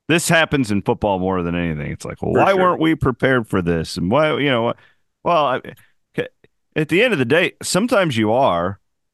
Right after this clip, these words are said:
Speaker 1: and you have to remember that they have eighty-five scholarships too.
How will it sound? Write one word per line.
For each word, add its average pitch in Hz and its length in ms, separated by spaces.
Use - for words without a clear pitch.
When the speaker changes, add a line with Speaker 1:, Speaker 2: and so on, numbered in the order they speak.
Speaker 1:
and 131 140
you 131 80
have 143 220
to 156 100
remember 135 380
that 104 220
they 135 160
have 120 180
eighty-five 120 500
scholarships 110 680
too. 90 460